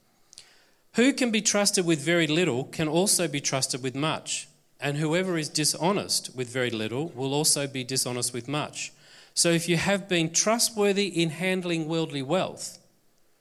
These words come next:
who will trust you with true riches?" In other words,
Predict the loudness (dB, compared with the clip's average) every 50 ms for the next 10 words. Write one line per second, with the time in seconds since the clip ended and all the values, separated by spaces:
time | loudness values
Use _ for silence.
0 | _ _ _ _ _ _ _ _ _ _ 0 2 4 6 6 4 4 2 0 -2
1 | -2 -2 -2 -4 -4 -6 -6 -6 -6 -8 -8 -8 -6 -6 -6 -6 -6 -8 -8 -8
2 | -10 -10 -10 -10 -10 -10 -12 -16 _ _ _ _ _ _ _ _ _ _ -10 -6
3 | -4 -4 -4 -4 -4 -4 -6 -6 -6 -8 -10 -12